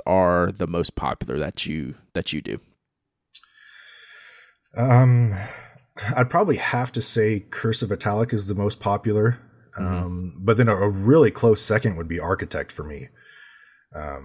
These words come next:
Speaker 1: Wow,
Speaker 2: I do
Speaker 1: that
Speaker 2: a,
Speaker 1: surprises
Speaker 2: yeah,
Speaker 1: me.
Speaker 2: I, I do a lot of Architects, especially at shows. Um, and I think because at, at a show where people can get that instant feedback, it,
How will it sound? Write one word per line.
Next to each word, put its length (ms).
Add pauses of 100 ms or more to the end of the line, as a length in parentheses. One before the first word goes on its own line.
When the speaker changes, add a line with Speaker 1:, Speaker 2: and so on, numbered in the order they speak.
(100)
Speaker 1:
Wow, 240
Speaker 2:
I 60
do 100
Speaker 1:
that 100
Speaker 2:
a, 40
Speaker 1:
surprises 340
Speaker 2:
yeah, 160 (440)
Speaker 1:
me. 100
Speaker 2:
I, 240
I 40
do 160
a 100
lot 340
of 160
Architects, 460
especially 480
at 80
shows. 560 (380)
Um, 400
and 100
I 80
think 320
because 640 (680)
at, 160
at 140
a 40
show 260
where 120
people 240
can 140
get 140
that 180
instant 360
feedback, 680
it, 140